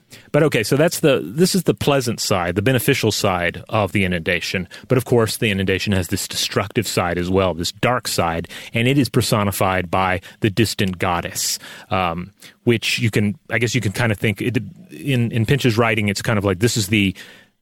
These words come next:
this is the goddess, but it is also kind of a broad categorization of goddess that is associated with different individual goddesses at times.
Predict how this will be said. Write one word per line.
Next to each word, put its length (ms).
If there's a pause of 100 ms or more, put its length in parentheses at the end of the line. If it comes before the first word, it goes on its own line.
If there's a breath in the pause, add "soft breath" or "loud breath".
(200)
this 240
is 180
the 100
goddess, 580
but 180
it 120
is 100
also 300
kind 180
of 80
a 140
broad 340
categorization 800
of 80
goddess 400
that 160
is 160
associated 540
with 200
different 360
individual 480
goddesses 500
at 100
times. 520